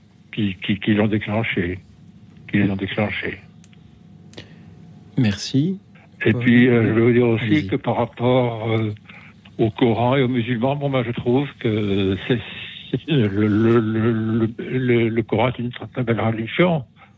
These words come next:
Speaker 1: Et moi, je trouve qu'il, qu'il manque la, la, la dimension de quelqu'un avec nous, de quelqu'un proche de nous. Et ce quelqu'un, bien sûr, c'est, c'est,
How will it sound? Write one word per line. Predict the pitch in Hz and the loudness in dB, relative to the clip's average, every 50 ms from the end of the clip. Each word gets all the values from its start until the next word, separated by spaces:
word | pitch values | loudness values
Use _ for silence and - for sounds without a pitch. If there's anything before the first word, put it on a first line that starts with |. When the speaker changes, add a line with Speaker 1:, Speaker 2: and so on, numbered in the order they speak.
| _ _ _ _ - | _ _ _ _ -4
Speaker 1:
Et | 104 | -2
moi, | 95 110 120 123 110 | 2 2 2 2 0
je | 104 | -2
trouve | 104 - 131 120 123 123 | -4 0 0 0 0 0
qu'il, | - - - - | -4 -12 -18 -16
qu'il | - - 104 | -14 -10 -4
manque | 101 104 110 127 127 - | 0 0 0 0 0 -2
la, | 127 113 110 107 | -2 0 0 -2
la, | 110 107 104 104 107 | -2 -2 -2 -2 0
la | 113 110 113 110 110 107 107 110 | 0 0 0 0 2 2 2 0
dimension | 110 - 113 120 113 110 107 - - - 110 98 113 | 0 -4 -6 -4 -2 -2 -2 -4 -4 -4 -4 -2 -2
de | 120 113 | -2 -2
quelqu'un | - 123 104 - - 117 110 | -2 -2 -4 -4 -2 -2 0
avec | 107 104 117 110 - - - | 0 0 -2 -4 -6 -8 -10
nous, | 95 107 117 | -8 -6 -4
de | 113 - | -4 -2
quelqu'un | - 131 120 - 107 107 | -2 -2 -2 -2 -4 -4
proche | 107 - - 147 131 123 - - | -6 -4 -2 0 0 0 0 0
de | 123 | -2
nous. | 117 104 113 120 135 165 180 175 - 185 - - - - - - - - - - - - - - - | 0 -2 -2 -4 -4 -4 -6 -10 -12 -16 -16 -18 -20 -20 -20 -20 -20 -20 -20 -20 -20 -20 -18 -10 -4
Et | - 101 107 101 107 107 107 107 101 - | 0 2 4 4 4 4 4 4 4 4
ce | 147 | 4
quelqu'un, | 131 - 117 - 117 110 | 2 0 -2 -2 -2 -2
bien | 117 101 92 113 | -2 -2 -2 -2
sûr, | - 123 120 123 120 - - | -2 -2 -2 -2 -4 -4 0
c'est, | 123 120 110 98 - | 2 2 2 2 0
c'est, | - - | -2 -2